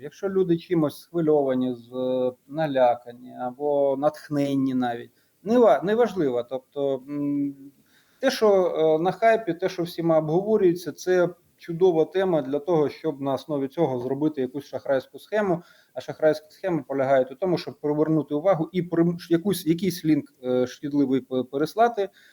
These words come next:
користувачам чи створити фейковий сайт, заманити, і щоб люди там натиснули лінк або ввели свої дані, персональні, фінансові і таке інше. Тобто, да, е, ось, ось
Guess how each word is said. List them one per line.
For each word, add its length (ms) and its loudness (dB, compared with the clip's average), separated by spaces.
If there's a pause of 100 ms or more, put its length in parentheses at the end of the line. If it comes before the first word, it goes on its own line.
(220)
користувачам 680 0
чи 140 -18
створити 420 0
фейковий 520 -2
сайт, 280 2 (520)
заманити, 520 2
і 40 2
щоб 220 0
люди 260 2
там 380 0
натиснули 880 0
лінк 560 0
або 260 2
ввели 280 2
свої 280 -2
дані, 500 2
персональні, 680 0
фінансові 760 0
і 20 -10
таке 280 -12
інше. 460 -2 (320)
Тобто, 340 0
да, 460 4
е, 560 4
ось, 380 0 (240)
ось 340 0